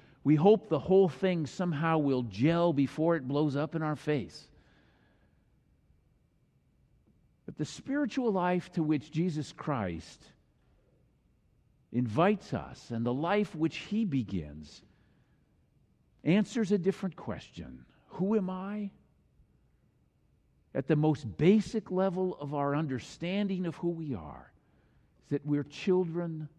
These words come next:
that belong to God, called to live in the freedom that God provides within the constraints of the covenant. We renounce evil and its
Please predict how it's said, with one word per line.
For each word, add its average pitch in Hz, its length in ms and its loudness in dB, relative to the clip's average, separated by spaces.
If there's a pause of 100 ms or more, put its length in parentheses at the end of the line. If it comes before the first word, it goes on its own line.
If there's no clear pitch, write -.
that 131 180 -4
belong 127 760 0 (480)
to 131 100 -2
God, 71 400 -8 (1000)
called 208 640 2
to 208 100 -2
live 135 460 0 (1080)
in 127 140 2
the 117 80 -2
freedom 185 640 2
that 123 180 -2
God 160 340 -2
provides 110 720 0
within 127 380 2
the 196 100 -2
constraints 160 960 -2
of 135 160 -6
the 127 80 -2
covenant. 95 560 -6 (2500)
We 135 140 6
renounce 175 720 6
evil 120 480 -2 (360)
and 123 160 -2
its 127 140 -6